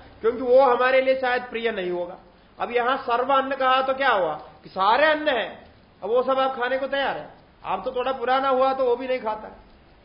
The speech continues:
कुछ खराब हो गया तो वो भी नहीं खाता,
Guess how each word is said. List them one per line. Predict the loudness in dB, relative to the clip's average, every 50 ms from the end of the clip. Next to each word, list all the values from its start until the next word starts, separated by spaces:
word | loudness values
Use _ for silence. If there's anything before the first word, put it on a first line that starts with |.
| _ _ _ _ _ _ _ _ _ _ _ _ _ -20 _ _ -16 -16
कुछ | -16 -12 -6
खराब | -4 0 2 2 4 4 2
हो | 2
गया | 2 0 0
तो | 0 2
वो | 0 0 0
भी | 0 -2 -4 -6 -6 -8 -14 -20 -20 -20 -20 -10
नहीं | -6 -6 -4
खाता, | -2 -2 -2 -2 -2 -2 -6 -6 -8 -12 -18